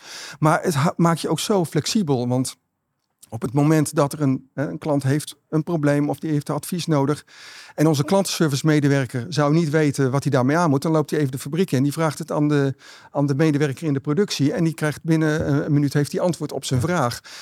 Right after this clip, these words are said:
Dus je bent niet afhankelijk meer van de leverancier. En ja, we hebben in het verleden ook wel gehad, toen we nog niet zo ver waren dat we die hele eigen fabriek hadden, dat je af-,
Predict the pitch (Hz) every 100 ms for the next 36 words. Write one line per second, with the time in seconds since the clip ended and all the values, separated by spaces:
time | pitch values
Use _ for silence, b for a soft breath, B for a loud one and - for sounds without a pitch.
0 | B B 151 - B B 151 139 170 165
1 | 208 - 135 160 220 175 156 139 139 165
2 | 151 147 131 135 226 151 147 139 127 127
3 | - 185 131 147 - B B 139 143 -
4 | 139 120 139 135 147 135 - 147 - 175
5 | 151 139 123 143 147 135 127 156 - 139
6 | 127 - - 139 131 123 - _ 131 127
7 | 123 127 - 127 131 - 127 135 135 131
8 | 120 - 120 156 180 120 117 160 B B
9 | B B B B - 135 151 131 123